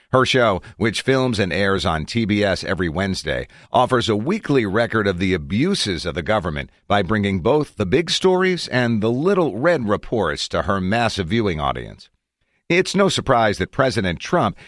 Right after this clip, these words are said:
an ardent critic of the press, declined for the third consecutive year to attend Saturday's White House Correspondents' Dinner,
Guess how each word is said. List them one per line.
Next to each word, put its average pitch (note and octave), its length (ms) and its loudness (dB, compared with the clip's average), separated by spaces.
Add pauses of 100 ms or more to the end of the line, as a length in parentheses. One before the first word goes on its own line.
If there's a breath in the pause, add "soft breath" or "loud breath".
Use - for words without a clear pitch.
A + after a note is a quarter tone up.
an G2+ 220 0
ardent E2+ 440 0
critic G#3 360 0
of F2+ 100 0
the - 80 -4
press, D#2 380 0 (200 loud breath)
declined D3+ 640 2
for G2 100 -8
the F2 120 -2
third D3+ 340 2
consecutive G2+ 580 0
year C#2 280 -2
to F2+ 180 -2
attend G2+ 380 -2
Saturday's G#2 580 0
White A2+ 280 -2
House G#2+ 280 0
Correspondents' G#2 800 -2
Dinner, D2+ 320 -2